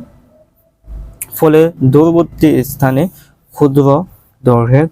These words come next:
তরঙ্গের তীব্রতা তুলনামূলকভাবে কি? বড় দৈর্ঘ্যের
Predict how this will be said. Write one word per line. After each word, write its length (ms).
তরঙ্গের 480
তীব্রতা 540
তুলনামূলকভাবে 840
কি? 140
বড় 320
দৈর্ঘ্যের 380